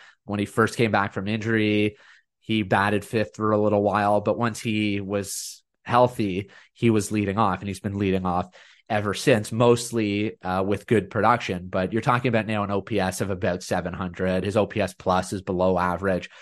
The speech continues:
He's really fighting it. And there've been a lot of rough at bats, a lot of swing and miss at pitches that you feel as though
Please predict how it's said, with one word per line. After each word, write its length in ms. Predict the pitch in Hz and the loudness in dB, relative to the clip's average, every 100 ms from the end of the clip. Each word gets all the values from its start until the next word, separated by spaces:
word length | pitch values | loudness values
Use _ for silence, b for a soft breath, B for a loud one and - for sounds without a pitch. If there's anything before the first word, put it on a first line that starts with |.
| B B | B B
He's 240 | - 160 120 | 2 2 4
really 420 | 131 147 139 131 | 4 6 6 2
fighting 440 | 127 113 101 87 | 2 2 0 -2
it. 140 | 87 78 | -6 -4
And 80 | |
there've 160 | 113 117 | -2 0
been 140 | 123 | 2
a 60 | 120 | 2
lot 360 | 110 110 107 110 | 4 6 6 4
of 60 | |
rough 240 | 107 98 - | 2 0 0
at 160 | 92 | -4
bats, 320 | 104 95 95 | 0 0 0
a 60 | 101 | -4
lot 360 | 92 98 98 98 | -2 0 2 0
of 200 | 98 95 B B B | -2 -6 B B B
swing 360 | - 120 120 113 | -8 0 2 2
and 160 | 104 | 0
miss 260 | 101 104 104 | 2 2 2
at 160 | 110 - | -4 -2
pitches 440 | 117 - 104 95 | -4 0 0 0
that 140 | 101 | -2
you 120 | 101 101 | -2 -6
feel 400 | - 107 101 101 | -2 2 4 2
as 120 | 98 | 0
though 520 | 101 98 92 95 98 | -2 -2 0 -2 -4